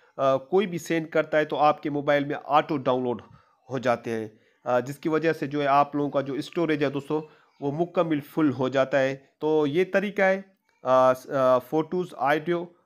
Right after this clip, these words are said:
अ, वीडियोज़, डॉक्यूमेंट्स, अ, को सिलेक्ट करके आप ओके करना पड़ेगा। ओके के बाद जो है आप लोगों का जो, अ, ऑटो डाउनलोड, अ, ऑप्शन है वो दोस्तों, वो ऑफ हो जाएगा।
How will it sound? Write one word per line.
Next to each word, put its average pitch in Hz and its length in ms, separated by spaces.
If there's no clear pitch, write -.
अ, 127 140
वीडियोज़, 151 560
डॉक्यूमेंट्स, 151 720
अ, - 680
को 131 140
सिलेक्ट 156 360
करके 160 360
आप 135 120
ओके 160 220
करना 165 220
पड़ेगा। 160 380
ओके 151 200
के 151 120
बाद 143 360
जो 147 160
है 151 80
आप 143 280
लोगों 139 120
का 131 100
जो, 135 200
अ, 123 420
ऑटो 170 280
डाउनलोड, 147 500
अ, 127 40
ऑप्शन 139 480
है 135 60
वो 120 60
दोस्तों, 127 280
वो 120 120
ऑफ - 360
हो 107 100
जाएगा। 98 380